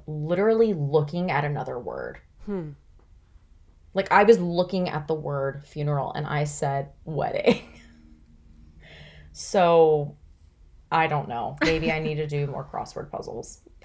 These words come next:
Speaker 2: <laughs> Get some
Speaker 1: Um,
Speaker 2: ginkgo biloba or something.
Speaker 1: Yeah, ginkgo biloba, or fish oil, or
Speaker 2: Yeah.
Speaker 1: something terrible
Speaker 2: Saint
Speaker 1: tasting.
Speaker 2: John's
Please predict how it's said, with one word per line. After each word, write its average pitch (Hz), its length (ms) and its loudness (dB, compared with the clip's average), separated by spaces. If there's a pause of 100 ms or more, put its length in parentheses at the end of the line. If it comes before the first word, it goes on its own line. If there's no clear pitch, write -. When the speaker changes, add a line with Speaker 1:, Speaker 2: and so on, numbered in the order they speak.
(100)
Speaker 2:
<laughs> - 400 -18
Get 196 100 -8
some 175 260 0
Speaker 1:
Um, 151 60 -2
Speaker 2:
ginkgo 175 320 -6
biloba 165 520 -8 (220)
or 180 60 -16
something. 190 520 -14 (180)
Speaker 1:
Yeah, 151 420 -4
ginkgo 165 300 -2
biloba, 147 920 0
or - 80 -16 (160)
fish - 340 -8 (100)
oil, 151 380 -2
or 139 120 -4
Speaker 2:
Yeah. 143 60 -10
Speaker 1:
something 143 540 -6 (240)
terrible 143 320 -4
Speaker 2:
Saint 147 200 -4
Speaker 1:
tasting. 143 280 -6
Speaker 2:
John's - 160 -16